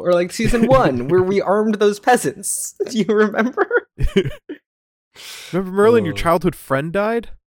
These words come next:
Speaker 1: Yeah, who was a filthy sorcerer? I mean, what? <laughs>
Speaker 2: Spits on the ground. <laughs>
Speaker 3: The worst. Just, just the worst here. <laughs>
Speaker 1: Or you make it so that Arthur ends up having to go to the Druids for help or some shit, right?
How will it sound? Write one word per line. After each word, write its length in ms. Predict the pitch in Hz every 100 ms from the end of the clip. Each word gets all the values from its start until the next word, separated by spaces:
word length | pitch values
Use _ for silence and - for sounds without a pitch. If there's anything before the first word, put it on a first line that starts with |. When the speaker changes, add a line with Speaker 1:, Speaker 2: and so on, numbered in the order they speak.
| _ _ _ _ -
Speaker 1:
Yeah, 300 | 156 196 175
who 140 | 135 196
was 160 | 160
a 40 | 139
filthy 480 | - - 180 185 180
sorcerer? 640 | - 175 180 214 226 240 180
I 60 |
mean, 220 | 160 160 147
what? 340 | - 262 - 453
<laughs> 40 | 453 - - - - _ _ _ _ _ _ - - - - - - - - -
Speaker 2:
Spits 500 | - - - 117 113
on 120 | 101
the 80 | 107
ground. 520 | 95 87 90 120 -
<laughs> 40 | - - - - 226 - - 440 480 427 - - 523 -
Speaker 3:
The 140 | 104
worst. 720 | 107 98 101 98 - - - -
Just, 300 | 117 - -
just 240 | 113 -
the 80 | 104
worst 380 | 95 104 - -
here. 340 | 95 90 92 - - - _ -
<laughs> 300 | - - -
Speaker 1:
Or 220 | 165 202
you 160 | 208
make 200 | 180 170
it 120 | 180 160
so 120 | 165
that 120 | 151
Arthur 300 | - 147 143
ends 200 | 147 143
up 60 | 151
having 400 | - 139 147 139
to 80 |
go 160 | 123 127
to 120 | 120 120
the 80 |
Druids 440 | 107 113 117 107 -
for 100 | 110
help 280 | 113 117 113
or 60 |
some 220 | 95 95 98
shit, 300 | - 85 -
right? 360 | 104 113 123